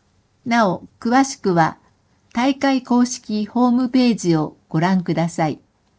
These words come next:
大会公式ホームページの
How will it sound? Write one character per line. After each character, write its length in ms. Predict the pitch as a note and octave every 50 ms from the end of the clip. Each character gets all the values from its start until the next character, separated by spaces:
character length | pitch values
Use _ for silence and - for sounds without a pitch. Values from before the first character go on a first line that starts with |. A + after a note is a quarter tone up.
| _ _ _ _ _ _ _ _ _ _ _ _ _ _ _ _ _ _ _ _ _ _ _ _ _ _ _ _ _ _ _ _ _ _
大 260 | - A#3 B3+ C4 B3+
会 260 | - B3+ B3+ B3+ B3
公 220 | B3 - A3+ B3 C4+
式 260 | C4 - - - B3
ホ 180 | A#3+ A3+ A#3+ B3
ー 20 |
ム 160 | A#3 A3+ A#3+ A3+
ペ 220 | - B3+ B3 A#3
ー 40 | G#3
ジ 140 | - F#3+ F3
の 260 | D#3+ D#3 D3 -